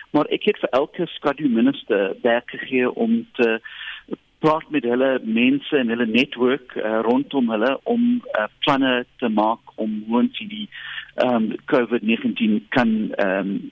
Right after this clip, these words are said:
oorkom. En, eh, hulle het, eh, daai, da-, daai planne, ehm, in die boek gesit. En ek dink dit is baie, baie, ehm, 'n goeie werk en ons hoop dat president Ramaphosa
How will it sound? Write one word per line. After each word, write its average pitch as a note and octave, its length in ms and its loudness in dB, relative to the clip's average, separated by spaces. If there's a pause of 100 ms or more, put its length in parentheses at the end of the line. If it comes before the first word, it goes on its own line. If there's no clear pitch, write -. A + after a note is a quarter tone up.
oorkom. D3+ 540 0 (420)
En, C#3 560 0
eh, B2+ 320 2
hulle C3+ 280 2
het, C3 160 -6
eh, B2 340 -4
daai, A#2 340 2 (160)
da-, A2 420 2
daai A#2+ 400 0 (120)
planne, A#2 520 0
ehm, G2+ 240 -10 (120)
in A2 160 -4
die - 140 -14
boek - 220 -10
gesit. - 340 -2 (420)
En - 100 2
ek B2+ 120 0
dink C3+ 160 0
dit C#3 100 0
is - 60 -16
baie, A2+ 220 0
baie, A2 460 -2
ehm, G#2 380 -4 (120)
'n - 120 -2
goeie D3 340 2
werk C#3 420 -4
en A#2 160 -4
ons B2 360 0
hoop C3+ 220 0
dat C#3 140 0 (140)
president C3+ 380 0
Ramaphosa B2 680 0